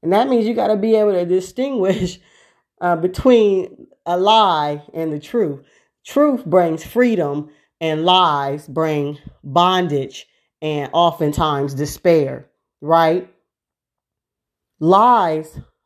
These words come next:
will rob you of the freedom that's already yours. I hope somebody getting this.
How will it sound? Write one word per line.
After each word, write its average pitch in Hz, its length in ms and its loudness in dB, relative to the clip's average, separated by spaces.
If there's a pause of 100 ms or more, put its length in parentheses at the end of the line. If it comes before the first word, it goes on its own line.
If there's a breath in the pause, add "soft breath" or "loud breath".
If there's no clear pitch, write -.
(560)
will 156 260 0
rob 202 580 2
you 185 640 -2 (1120)
of 151 160 4
the 135 100 -4
freedom 180 640 2
that's 143 220 -6
already 143 480 -2
yours. 127 580 -4 (320)
I 185 100 -2
hope 185 180 2
somebody 151 420 0
getting 139 300 -4
this. 131 280 -6